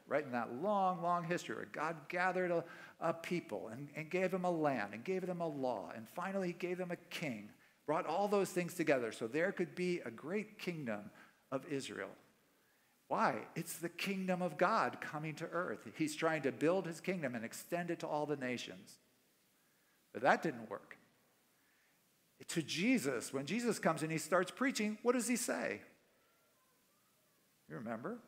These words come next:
What does Jesus say when he starts preaching? "The kingdom is at hand. The kingdom is coming.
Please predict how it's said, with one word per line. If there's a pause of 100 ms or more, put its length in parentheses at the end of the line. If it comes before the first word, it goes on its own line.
What
does
Jesus
say
when
he
starts
preaching? (1400)
"The
kingdom
is
at
hand. (840)
The
kingdom
is
coming.